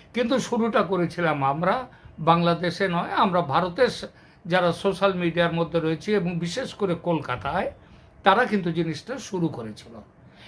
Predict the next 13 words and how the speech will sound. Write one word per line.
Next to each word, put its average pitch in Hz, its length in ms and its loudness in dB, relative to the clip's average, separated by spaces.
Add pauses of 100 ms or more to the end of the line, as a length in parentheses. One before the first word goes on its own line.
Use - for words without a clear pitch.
এবং 269 300 8
তাদের 233 300 8
বিরুদ্ধে 226 460 2
যথারীতি 208 1300 0 (640)
প্রচণ্ড 262 720 6 (600)
আক্রমণ 220 600 -2
শুরু 190 300 -2
হয়ে 180 200 2
গিয়েছিল 175 460 -2
বাংলাদেশ 131 540 -2 (100)
থেকে। - 260 -18 (440)
ভুয়া 202 680 6
গুজব, 196 800 0